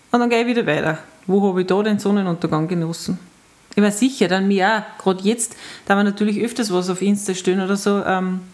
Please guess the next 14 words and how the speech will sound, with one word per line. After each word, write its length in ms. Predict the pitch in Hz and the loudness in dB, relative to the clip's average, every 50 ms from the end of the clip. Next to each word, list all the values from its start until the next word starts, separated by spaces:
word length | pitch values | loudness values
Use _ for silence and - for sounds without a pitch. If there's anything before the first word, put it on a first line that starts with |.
| - - | -6 -2
oder 160 | 180 190 190 | 0 0 0
auf 80 | 190 190 | 0 0
Facebook, 640 | - 190 180 196 185 - - 190 185 185 - - - | 0 0 0 0 -2 -2 -2 -2 -2 -4 -6 -8 -4
einfach, 520 | - 185 180 180 - 190 185 185 - - - - | -2 -2 0 0 0 -2 -2 -4 -6 -12 -4 -2
äh, 260 | - 175 175 170 - | 0 0 0 0 -2
um 240 | - 190 185 180 - | -2 -2 -2 -2 0
euch 520 | - 180 185 185 202 202 - - - - - - | 0 0 2 0 0 -4 -8 -14 -16 -12 -6 -4
und 140 | 185 180 | -4 0
uns 280 | - 220 220 220 220 220 | 0 0 0 -2 -2 -2
an 140 | 196 185 175 | -2 -2 -2
die 80 | 185 | 0
Meetime 420 | 185 208 247 262 262 269 269 262 254 | 0 0 0 0 0 0 -2 -2 -2
zu 120 | - 254 | -2 -2
erinnern. 340 | 247 247 262 269 277 294 | -2 0 0 0 0 0